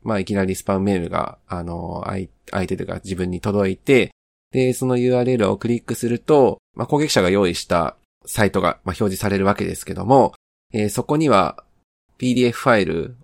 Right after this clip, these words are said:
を、まあ、あの、開く準備ができているので、プレビューしますかっていう、なんかそういったボタンが用意されており、えー、まあ、それを押してしまうと、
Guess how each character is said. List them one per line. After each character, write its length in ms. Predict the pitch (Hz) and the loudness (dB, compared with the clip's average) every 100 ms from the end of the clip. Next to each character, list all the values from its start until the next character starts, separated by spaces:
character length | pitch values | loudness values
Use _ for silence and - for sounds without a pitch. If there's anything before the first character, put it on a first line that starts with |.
| _ | _
を、 260 | - 139 98 | 2 4 4
ま 260 | 101 101 90 | 4 2 2
あ、 40 | |
あ 40 | |
の、 220 | 92 90 92 | 0 -2 -2
開 280 | 107 101 | 0 -2
く 220 | 98 85 - | -2 -6 -6
準 120 | 92 | -6
備 120 | 90 | -4
が 80 | 90 | -2
で 120 | 95 | -2
き 60 | - | -2
て 60 | |
い 40 | 90 | -4
る 60 | |
の 100 | 92 | -2
で、 80 | 127 | -2
プ 120 | - | 0
レ 120 | 107 | 0
ビ 100 | 98 | 0
ュ 200 | 98 87 | -2 -2
ー 60 | - _ _ _ - | -8 _ _ _ -14
し 160 | - | -4
ま 80 | 98 | -4
す 100 | - | 2
か 120 | 147 | 2
っ 100 | 147 | 2
て 200 | _ 104 | _ 0
い 160 | 95 95 | 0 0
う、 40 | |
な 100 | 110 | -2
ん 20 | |
か 60 | 104 | 0
そ 60 | 160 | 4
う 20 | |
い 20 | |
っ 20 | |
た 60 | 151 | 6
ボ 120 | - | 6
タ 140 | 127 | 6
ン 60 | 117 | 6
が 260 | 95 92 - | 4 2 0
用 120 | 90 | -4
意 60 | 87 | -4
さ 140 | 85 | -6
れ 100 | 80 | -8
て 280 | - 85 - | -8 -10 -10
お 140 | 82 80 | -10 -4
り、 300 | 98 - - _ _ _ - | -4 -4 -10 _ _ _ -8
え 400 | 98 92 92 92 | -6 -4 -4 -6
ー、 40 | |
ま 80 | 110 | -4
あ、 20 | |
そ 100 | - | -2
れ 140 | 127 139 | 0 4
を 520 | 131 127 123 117 - - | 4 6 4 2 -2 -8
押 140 | 101 | -8
し 120 | - | -6
て 120 | - 107 | -4 -2
し 180 | - | -2
ま 180 | 113 113 | 0 0
う 120 | 110 - - | -2 -4 2
と、 360 | 165 131 120 | 8 8 6